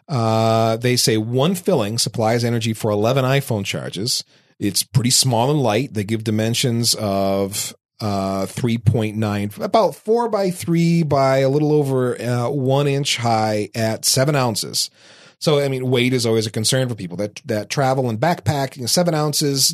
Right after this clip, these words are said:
just under half a pound. It's tolerable for what you get out of it. Um, you can refill it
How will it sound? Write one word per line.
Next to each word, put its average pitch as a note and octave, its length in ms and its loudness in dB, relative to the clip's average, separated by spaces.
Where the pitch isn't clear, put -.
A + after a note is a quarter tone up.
just D3+ 280 0
under C#3+ 200 0
half B2+ 200 -2
a C#3 60 -10
pound. B2 440 -2
It's - 340 -4
tolerable D#3+ 440 0
for B2+ 100 -6
what A2+ 240 -2
you B2 60 -4
get A#2 180 0
out F#2 160 0
of F2 100 -6
it. A2+ 160 -6
Um, D3 480 2
you D3 180 2
can C3 500 0
refill B2+ 480 0
it C3 180 0